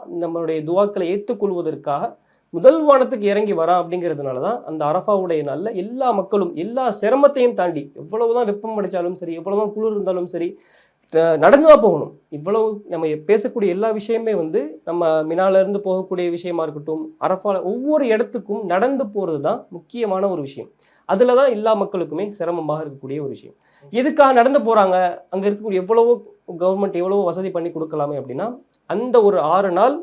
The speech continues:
கிட்டத்தட்ட ஒரு முப்பது கிலோமீட்டர், இருபத்தஞ்சு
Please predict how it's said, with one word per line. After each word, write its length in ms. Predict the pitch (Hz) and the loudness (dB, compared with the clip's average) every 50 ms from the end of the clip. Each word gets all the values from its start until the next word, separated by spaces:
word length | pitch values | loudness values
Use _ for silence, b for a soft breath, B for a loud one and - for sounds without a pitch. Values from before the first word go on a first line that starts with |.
| - - _ _ _ _ _ _ _ | -12 -18 _ _ _ _ _ _ _
கிட்டத்தட்ட 460 | _ - 151 160 151 151 - 220 214 | _ -12 -10 -10 -10 -10 -8 -2 0
ஒரு 140 | 208 202 175 | 2 2 2
முப்பது 340 | 170 170 170 - 240 220 208 | 0 -4 -2 -2 0 0 0
கிலோமீட்டர், 600 | 208 196 190 190 185 180 165 - 156 151 151 151 | -2 -2 -2 -2 -2 -4 -4 -2 -4 -4 -4 -6
இருபத்தஞ்சு 500 | - 180 180 202 214 208 202 185 180 156 | -6 -4 -4 -2 -2 -2 -4 -6 -8 -6